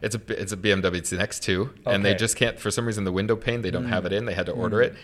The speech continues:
Speaker 2: Mm.
Speaker 1: So the amount of people that came up to me, like, "Why don't you get that
Speaker 2: Oh my
Speaker 1: fixed?" What do-,
Speaker 2: God,
Speaker 1: and I
Speaker 2: I
Speaker 1: was like,
Speaker 2: know, I
Speaker 1: "R-,
Speaker 2: know.
Speaker 1: you think,
Speaker 2: I
Speaker 1: you
Speaker 2: know.
Speaker 1: think I enjoy this?"
Speaker 2: I know, that's
Speaker 1: I'm
Speaker 2: horrible.
Speaker 1: telling you.
Speaker 2: I feel for you, man. That's, like, worse than the brake situation.
Speaker 1: There's no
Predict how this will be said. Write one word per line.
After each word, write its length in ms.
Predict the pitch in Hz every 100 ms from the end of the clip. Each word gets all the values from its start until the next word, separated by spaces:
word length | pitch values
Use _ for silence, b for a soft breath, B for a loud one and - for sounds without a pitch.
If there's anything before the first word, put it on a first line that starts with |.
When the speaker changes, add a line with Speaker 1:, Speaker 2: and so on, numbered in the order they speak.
| -
Speaker 2:
Mm. 220 | 117 107
Speaker 1:
So 200 | 101 -
the 120 | 147 160
amount 200 | 165 175
of 60 |
people 220 | - 135
that 80 | 104
came 160 | 95 101
up 140 | 113
to 100 | -
me, 140 | 98 95
like, 180 | 90 -
"Why 120 | 117
don't 140 | 220 -
you 80 |
get 160 | - -
that 140 | 87
Speaker 2:
Oh 180 | 117 117
my 60 | 113
Speaker 1:
fixed?" 240 | 104 -
What 120 | 107
do-, 60 | 151
Speaker 2:
God, 60 | 123
Speaker 1:
and 100 | 127
I 20 |
Speaker 2:
I 20 |
Speaker 1:
was 120 | 139
like, 100 | 131
Speaker 2:
know, 280 | 107 104 -
I 40 | 107
Speaker 1:
"R-, 140 | 107
Speaker 2:
know. 100 | 104
Speaker 1:
you 140 | 107 110
think, 540 | - 143 156 147 -
Speaker 2:
I 60 | 110
Speaker 1:
you 60 | 107
Speaker 2:
know. 220 | 104 110
Speaker 1:
think 280 | - 139 143
I 100 | 123
enjoy 400 | 110 95 95 113
this?" 340 | 156 220 - 117
Speaker 2:
I 180 | 120
know, 260 | 110 107 104
that's 120 | 110 110
Speaker 1:
I'm 80 | 110
Speaker 2:
horrible. 80 |
Speaker 1:
telling 260 | 107 139 139
you. 60 | 113
Speaker 2:
I 80 | 117
feel 180 | 123
for 140 | 117 113
you, 120 | 107
man. 200 | 101 98
That's, 180 | 107 -
like, 120 | 120
worse 260 | 104 117 -
than 180 | 113 110
the 60 |
brake 220 | 104 104
situation. 540 | - - 110 92 101 - -
Speaker 1:
There's 340 | 135 143 120
no 340 | 127 131 139